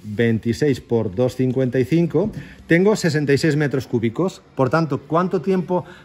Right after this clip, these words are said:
tomará? Pues prácticamente en una media horita ventila el comedor, ¿de acuerdo? O sea que entiendo que Andrés, cuando ha calculado la recirculación, ha hecho un buen dimensionamiento, porque en una hora,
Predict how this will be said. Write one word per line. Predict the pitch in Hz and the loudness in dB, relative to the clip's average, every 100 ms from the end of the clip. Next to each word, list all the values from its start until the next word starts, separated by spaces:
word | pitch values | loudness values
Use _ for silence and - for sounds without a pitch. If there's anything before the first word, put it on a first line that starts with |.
| - | -8
tomará? | 160 160 185 220 117 - | -4 0 2 0 -2 -10
Pues | - 123 | -10 -6
prácticamente | 151 151 165 165 180 160 123 - - - | -4 -4 -2 0 0 0 -4 -6 -16 -8
en | 131 131 | -2 0
una | 131 131 | 0 0
media | 151 170 185 | 0 0 2
horita | 180 196 160 180 262 - - - | 2 0 0 -2 -2 -10 -20 -14
ventila | 127 151 151 151 175 165 170 170 165 | -4 0 0 0 0 2 0 -2 -4
el | 151 147 139 139 131 | 0 2 2 0 0
comedor, | 139 127 113 127 170 123 | -4 -4 -4 -6 -8 -8
¿de | |
acuerdo? | 127 131 131 165 240 | -6 -4 -4 -4 -8
O | 139 | -12
sea | 143 | -10
que | 131 | -6
entiendo | 127 123 151 151 | -4 -2 -2 -2
que | 180 | -2
Andrés, | 131 135 160 220 - - - | -2 0 0 -2 -6 -20 -16
cuando | - 131 143 | -4 -2 0
ha | |
calculado | 143 160 160 170 190 143 107 - - | 0 -2 0 2 2 0 -4 -10 -8
la | 127 131 131 127 | -2 2 2 2
recirculación, | 131 127 127 139 135 123 165 220 | -2 0 0 2 -2 0 -2 -2
ha | 151 | -2
hecho | 147 196 | 0 0
un | 190 | 0
buen | 165 | 0
dimensionamiento, | 135 127 120 131 113 135 233 - 95 82 | 0 0 -2 -4 -2 0 0 -2 -10 -8
porque | 123 123 139 | -6 -6 -4
en | 135 | -2
una | 151 160 | 0 0
hora, | 185 127 | 0 0